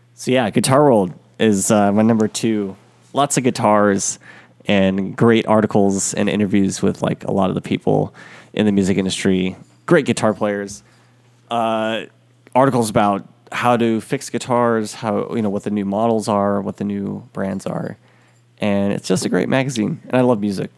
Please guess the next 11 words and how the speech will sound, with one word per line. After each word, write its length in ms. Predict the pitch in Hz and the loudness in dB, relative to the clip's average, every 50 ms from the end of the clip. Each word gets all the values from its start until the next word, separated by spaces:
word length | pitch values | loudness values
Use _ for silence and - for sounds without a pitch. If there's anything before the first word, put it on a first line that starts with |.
| _ | _
as 120 | - 95 95 | -14 -12 -10
well. 200 | 101 - 190 160 110 | -10 -10 -10 -12 -14
So, 340 | - - - - - - - - - - - - - - - - - - - - - - | -10 -6 -6 -4 -4 -6 -10 -14 -20 -20 -20 -20 -20 -20 -20 -20 -20 -20 -20 -12 -4 0
uh, 600 | - 101 95 95 101 101 98 98 98 95 92 - - _ _ _ _ _ _ _ - - | 2 2 4 4 4 4 4 2 2 2 2 0 -2 _ _ _ _ _ _ _ -4 -2
I 40 | |
have 180 | 117 117 127 120 | 0 2 4 4
a 40 | 120 | 6
lot 160 | 117 113 113 | 6 6 6
of 140 | 110 104 107 | 4 4 6
Rolling 260 | 117 127 139 147 143 | 6 6 4 4 2
Stone 600 | - - 160 143 156 175 190 214 226 226 214 | 2 2 2 4 4 4 2 0 -2 -4 -8